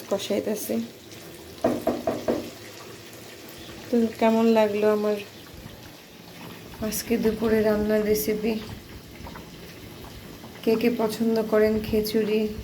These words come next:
খিচুড়ি দিয়ে গরুর গোশ? আমার আম্মা অনেক পছন্দ করে, আর আমার ছেলেও অনেক পছন্দ করে। মানে বিশেষ করে আম্মার জন্য রান্না করতেছি খিচুড়িটা, আম্মা বলছে তো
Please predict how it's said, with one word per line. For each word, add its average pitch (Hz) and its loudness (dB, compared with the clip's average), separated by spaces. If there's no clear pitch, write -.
খিচুড়ি 233 4
দিয়ে 226 8
গরুর 214 6
গোশ? 220 4
আমার 226 4
আম্মা 220 4
অনেক 226 6
পছন্দ 220 2
করে, 214 6
আর 226 6
আমার 214 2
ছেলেও 233 6
অনেক 214 2
পছন্দ 208 -2
করে। 196 -8
মানে 247 4
বিশেষ 254 6
করে 277 8
আম্মার 247 8
জন্য 240 8
রান্না 220 6
করতেছি 214 -2
খিচুড়িটা, 214 2
আম্মা 220 4
বলছে 226 4
তো 262 0